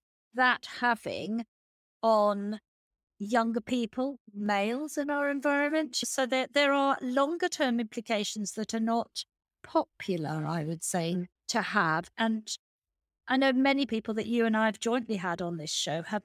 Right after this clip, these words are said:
Speaker 1: been, unfortunately, really quite attacked for having a different point of view, which I think is very sad.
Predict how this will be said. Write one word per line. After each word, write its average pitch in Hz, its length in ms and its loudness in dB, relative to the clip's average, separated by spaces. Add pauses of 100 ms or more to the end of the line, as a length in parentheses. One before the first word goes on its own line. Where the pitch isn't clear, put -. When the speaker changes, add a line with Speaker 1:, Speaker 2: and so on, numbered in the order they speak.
Speaker 1:
been, 262 300 0 (640)
unfortunately, 302 640 -2
really 254 220 -2
quite 233 320 -2
attacked - 540 -2
for - 120 -10
having 160 340 -6
a 160 60 -8
different - 340 -12 (160)
point 170 240 -18
of - 60 -20
view, 165 220 -2
which 220 180 -4
I 220 60 0
think 226 300 -2
is 214 200 0
very 233 300 2
sad. 170 720 -2